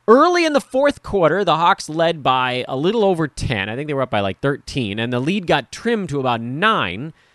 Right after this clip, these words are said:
And Nate McMillan, with, like, nine minutes left, he was just like, "You know what? Starters, get your asses back in there." And so Trae Young played forty-one minutes of this game.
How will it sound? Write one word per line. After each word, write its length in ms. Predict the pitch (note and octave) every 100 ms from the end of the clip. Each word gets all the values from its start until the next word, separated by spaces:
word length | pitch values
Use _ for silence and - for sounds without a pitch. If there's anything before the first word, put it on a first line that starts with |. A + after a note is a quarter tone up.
| _ _
And 140 | E3+ G#3+
Nate 140 | C#4+
McMillan, 320 | C#4 A#3+ E4
with, 100 | A#3
like, 100 | F3+
nine 380 | E3 F#3 A3+ C4+
minutes 240 | C4+ C4+ F4+
left, 200 | E4+ C#4
he 40 |
was 60 | B3+
just 80 |
like, 100 | C#4
"You 60 | C4
know 80 | D#4
what? 220 | E4 -
Starters, 440 | - D#4+ D4+ E3
get 200 | - B3+
your 100 | C#4
asses 160 | C4+ A3
back 240 | C4 B3
in 100 | B3+
there." 220 | G#3+ G#2 - _ _ _ _ _ _ _ -
And 120 | D#3
so 100 | F#3+
Trae 220 | G3+ B3
Young 220 | A#3 A3+
played 240 | - A3 G3
forty-one 920 | - F#3 F3+ F#3+ G#3 F3 F#3 G3 A3
minutes 340 | D4+ F4 -
of 140 | G3 C3+
this 200 | B2 -
game. 320 | A#2+ D#2+